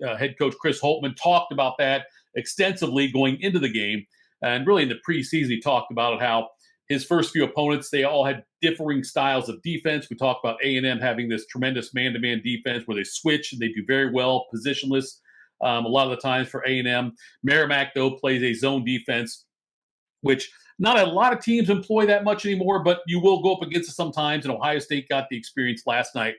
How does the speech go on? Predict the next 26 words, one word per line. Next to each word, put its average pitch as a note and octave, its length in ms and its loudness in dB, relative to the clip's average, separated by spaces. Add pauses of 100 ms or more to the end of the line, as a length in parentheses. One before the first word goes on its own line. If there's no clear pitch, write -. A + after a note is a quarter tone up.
Like A#2+ 180 -2
I C#3 60 0
said, A#2+ 240 -4
they G#2 80 -8
struggled E3 500 0
early D#3 380 2 (280)
trying E3 200 2
to C#3 160 -6
figure E3+ 260 2
out D3+ 220 2
how E3+ 180 2
to D#3+ 100 -2
get E3 200 0
the C#3+ 80 0
open D3+ 240 0
shots C3 420 -2
and B2+ 100 -6
attack C#3 400 -4
the B2+ 80 -4
zone. G2+ 360 -2 (500)
And C#3 400 0 (240)
once G3 280 0
they G3+ 100 6
figured F#3 320 0
that E3 160 6
out, D#3+ 320 4